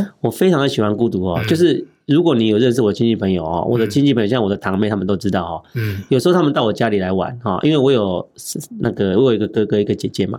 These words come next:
Speaker 1: 哈。
Speaker 2: 嗯。
Speaker 1: 下，因为我们家有三层楼，
Speaker 2: 嗯。
Speaker 1: 哦，在楼下陪他们聊天的永远都是我的哥哥、我的姐姐。
Speaker 2: 嗯。
Speaker 1: 我永远都躲在楼上
Speaker 2: 嗯。
Speaker 1: 念书。
Speaker 2: 嗯哼。
Speaker 1: 我从来都不下去跟他们讲话的。
Speaker 2: 对。
Speaker 1: 对啊，所以其实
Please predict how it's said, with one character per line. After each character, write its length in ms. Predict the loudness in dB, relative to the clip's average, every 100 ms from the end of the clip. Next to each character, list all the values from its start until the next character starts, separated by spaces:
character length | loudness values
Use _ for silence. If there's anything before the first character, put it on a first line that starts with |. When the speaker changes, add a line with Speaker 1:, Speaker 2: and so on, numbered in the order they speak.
| -6
Speaker 1:
哈。 140 | -4
Speaker 2:
嗯。 240 | -4 -8 -10 _ _ _ _
Speaker 1:
下， 400 | -4 0 0 -2 -6 -2
因 100 | 0
为 40 |
我 60 | 2
们 100 | 0
家 160 | -2 -2
有 140 | -2
三 200 | -2 -2
层 100 | -2
楼， 220 | -4 -6 -8 -8 -6
Speaker 2:
嗯。 60 |
Speaker 1:
哦， 140 | -6 -8 _
在 140 | -2 0
楼 180 | 0 0
下 200 | -2 -4
陪 440 | -4 0 0 0 -6 -4
他 120 | -2
们 120 | 0
聊 180 | 0 -2
天 200 | -2 -2
的 120 | -2
永 160 | -2 0
远 100 | 0
都 100 | -2
是 140 | -2
我 80 | -4
的 80 | -4 -4
哥 160 | -2
哥、 160 | 0 0
我 80 | 0
的 80 |
姐 160 | -4 -6
姐。 280 | -4 -6 -6
Speaker 2:
嗯。 300 | -6 -6 -8 -14 _ _ _ _ _ _ _ _ _
Speaker 1:
我 320 | -2 -2 -2 0
永 140 | 0
远 80 | 2
都 100 | 0
躲 180 | -2 -4
在 140 | -2
楼 180 | -4 -4
上 220 | -4 -6 -8 -10
Speaker 2:
嗯。 180 | -6 -2
Speaker 1:
念 140 | -2
书。 300 | -4 -6 -8 -10 -8
Speaker 2:
嗯 120 | -4
哼。 260 | -2 -4 -4
Speaker 1:
我 80 | -6
从 160 | 0
来 80 | 0
都 120 | 0
不 120 | -2 -2
下 160 | -2
去 80 | -2
跟 120 | -2
他 80 | 0
们 120 | 0
讲 180 | -2 -6
话 140 | -6
的。 180 | -6 -8 -6
Speaker 2:
对。 300 | -4 -4 -6 _ -2
Speaker 1:
对 120 | 0
啊， 240 | 2 0 0
所 160 | 4
以 160 | 4 2
其 240 | 0 -2
实 380 | 2 2 2